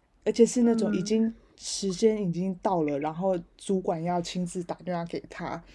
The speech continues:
Speaker 1: 他才说他要请假的这种人欸。
Speaker 2: 嗯。
Speaker 1: 而且还是那种假日的时间。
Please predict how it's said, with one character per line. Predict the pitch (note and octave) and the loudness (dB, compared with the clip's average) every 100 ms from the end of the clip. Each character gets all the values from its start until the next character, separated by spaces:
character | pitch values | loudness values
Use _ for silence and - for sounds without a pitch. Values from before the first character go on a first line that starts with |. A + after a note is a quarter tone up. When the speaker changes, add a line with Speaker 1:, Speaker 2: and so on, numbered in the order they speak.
| - - | -20 -12
Speaker 1:
他 | F#3+ | -10
才 | - E3 | -4 -4
说 | D#3 F3+ | -2 -4
他 | F3 | -2
要 | F3 F3 | -4 -4
请 | - D#3+ | -6 -6
假 | F3+ D3+ | -4 -4
的 | C#3+ | -4
这 | - | -4
种 | E3 - - | -6 -6 -8
人 | - - | -10 -10
欸。 | - - - - - - _ - - - - _ _ _ - | -12 -12 -18 -20 -20 -20 _ -20 -20 -20 -20 _ _ _ -8
Speaker 2:
嗯。 | G3+ F#3+ | -6 2
Speaker 1:
而 | A#3 | 2
且 | G#3 | 4
还 | F#3 | 0
是 | G#3+ | 0
那 | G#3+ | -2
种 | F3 | -2
假 | - G#3 F3 | -2 -2 0
日 | F3+ E3+ | -2 0
的 | D3 | -2
时 | - - | -4 -10
间。 | - F3+ - | -8 -8 -8